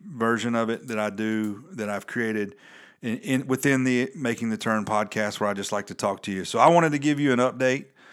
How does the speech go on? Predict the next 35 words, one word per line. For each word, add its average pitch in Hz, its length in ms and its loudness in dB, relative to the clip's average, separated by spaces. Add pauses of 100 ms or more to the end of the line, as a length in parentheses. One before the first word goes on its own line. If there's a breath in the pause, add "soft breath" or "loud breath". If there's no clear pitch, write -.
(400 loud breath)
on 104 880 0
me, 156 300 2 (640)
what, 110 300 -6
where 120 220 4
things 127 340 -2
are. 139 400 2 (560 loud breath)
Um, 98 640 -2 (240)
obviously, 123 480 2
I've 113 180 2
left 117 220 0
out 110 180 0
a - 20 -10
few 110 200 -6
things, 107 520 -4
and 98 400 -6
if 95 120 -12
there's 104 360 -4 (380)
other, 117 380 0 (560 loud breath)
uh, 107 180 0
things 113 340 -2
you 113 100 0
wanna 113 180 2
know 110 200 4
about 110 300 4
or 90 60 -2
hear 113 160 0
about 107 300 2
and 107 100 -6
you 104 100 -2
haven't 107 220 -2
heard 104 180 -4
them 101 120 -6
from 104 180 -6
me, 104 320 -2 (320)
um, 90 520 -8